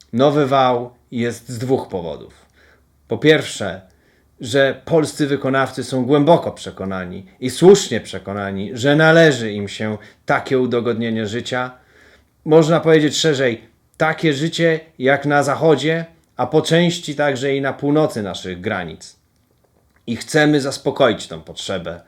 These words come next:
żeby zrealizować polskie aspiracje, a może nawet jeszcze więcej,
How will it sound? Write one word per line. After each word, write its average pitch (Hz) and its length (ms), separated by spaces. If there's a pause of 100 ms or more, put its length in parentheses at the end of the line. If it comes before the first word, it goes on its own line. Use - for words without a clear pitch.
(600)
żeby 131 440
zrealizować 147 840
polskie 135 460
aspiracje, 113 760 (220)
a 127 100
może 160 280
nawet 151 300
jeszcze 147 440
więcej, 95 520